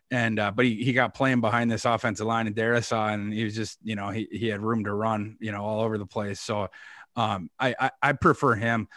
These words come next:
Leatherwood still has some, he, he's got some, uh, quirks to his game that I'm not sure he's ever gonna, uh, completely fix. I, I think he,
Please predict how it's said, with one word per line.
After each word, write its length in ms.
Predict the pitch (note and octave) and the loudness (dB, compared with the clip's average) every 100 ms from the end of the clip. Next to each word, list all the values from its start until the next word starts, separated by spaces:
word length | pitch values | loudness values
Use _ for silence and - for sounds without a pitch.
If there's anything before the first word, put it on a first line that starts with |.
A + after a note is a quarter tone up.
| - - | -14 0
Leatherwood 460 | D3 F3 E3 C#3+ | 4 6 8 6
still 240 | - C#3+ C3 | 4 4 6
has 240 | C3 A#2 | 6 4
some, 400 | - B2 A2 - | 2 2 0 -4
he, 280 | - C#3 G#2+ | -6 -4 0
he's 180 | D3 D#3 | 0 2
got 240 | E3 E3 | 4 2
some, 380 | - E3 C3+ B2 | 2 2 2 0
uh, 220 | B2 A#2 G#2 | -2 -4 -2
quirks 360 | C#3 C#3 - | 2 2 2
to 80 | C3 | 0
his 180 | A#2+ F#2+ | 0 0
game 240 | A#2 A#2 | -2 -2
that 100 | A#2 | 0
I'm 140 | A2 A2+ | 0 0
not 240 | A#2 A2+ | 0 0
sure 200 | - A#2 | -2 -2
he's 240 | A2 A2 A2 | 0 -2 -2
ever 300 | G#2+ A2 G#2+ | -2 -4 -4
gonna, 480 | A2 G#2+ G#2 G2+ - _ _ _ - | -4 -4 -4 -6 -10 _ _ _ -8
uh, 240 | A2 G#2+ | -4 -2
completely 500 | G#2 A#2+ B2 A#2+ A2 | -2 -4 -2 -2 -2
fix. 420 | G#2 A#2+ G2+ F#2+ A#2 | -4 -4 -4 -2 -2
I, 220 | A2 F#2+ | 0 0
I 120 | A#2 | -2
think 240 | C3 B2 B2 | -2 -4 -2
he, 260 | A2+ G#2+ | -2 -4